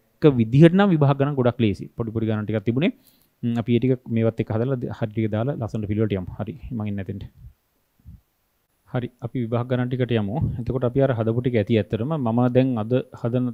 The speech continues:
තීරණය කරු විභාග ගණන් ටික දැන් උඹලට මං කියන්න. මෙන්න බෝඩ් එකේ තියෙන කැමරාවට ගනින් පුළුවන් නම් පේනවනේ. අ, දහ අටයි, තිස් අටයි, හතළිස් දෙකයි, අනූ දෙකයි, එකසිය එකොළහයි, එකසිය දහඅටයි.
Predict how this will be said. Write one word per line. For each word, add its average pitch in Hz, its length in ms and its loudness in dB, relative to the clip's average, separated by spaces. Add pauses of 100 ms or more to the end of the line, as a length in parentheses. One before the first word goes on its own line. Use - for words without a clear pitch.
(120)
තීරණය 120 320 0
කරු 123 140 -2
විභාග 113 300 0
ගණන් 120 160 2
ටික 120 100 -2
දැන් 113 120 2
උඹලට 113 180 -2
මං 113 100 0
කියන්න. 120 280 -2
මෙන්න 117 160 0
බෝඩ් 113 200 0
එකේ 113 140 0
තියෙන 123 160 -4
කැමරාවට 110 320 -4
ගනින් 110 180 -6
පුළුවන් 123 200 -4
නම් 127 80 -6
පේනවනේ. 131 240 -2 (640)
අ, 120 160 0
දහ 113 200 -2
අටයි, 127 320 2
තිස් 117 200 -2
අටයි, 127 180 2
හතළිස් 117 280 -4
දෙකයි, 123 160 0
අනූ 113 200 -2
දෙකයි, 120 260 0
එකසිය 113 240 -4
එකොළහයි, 120 280 -2
එකසිය 113 200 -4
දහඅටයි. 101 320 -2